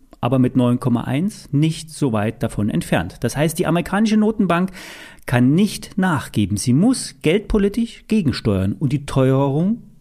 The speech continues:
runterbringen. Die Frage ist, ob sie das überhaupt kann, denn die Inflation kommt von den Lebensmittelpreisen, den Energiepreisen und hängt auch mit den Schwierigkeiten im Transportsektor zusammen.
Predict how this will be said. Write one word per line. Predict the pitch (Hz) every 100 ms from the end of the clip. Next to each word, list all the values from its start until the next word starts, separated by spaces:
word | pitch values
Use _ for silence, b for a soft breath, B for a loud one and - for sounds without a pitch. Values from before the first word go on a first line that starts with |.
| _ - -
runterbringen. | 277 226 107 104 95 - - B B
Die | 170
Frage | - 220 240
ist, | 254 -
ob | 220
sie | 208
das | 196
überhaupt | 196 214 226
kann, | - 214 101 95
denn | 147
die | 180
Inflation | 190 202 - 220 233
kommt | - 202 -
von | 208
den | 202
Lebensmittelpreisen, | 208 226 196 151 120 - 95 - 92 -
den | 120
Energiepreisen | 143 151 196 - - 101 - -
und | 143
hängt | 131 214 226
auch | 180 196
mit | 180 180
den | 160
Schwierigkeiten | - 175 165 160 156 160 180 B B B B
im | 170
Transportsektor | - 208 - 233 - 131 117
zusammen. | - 101 98 87 -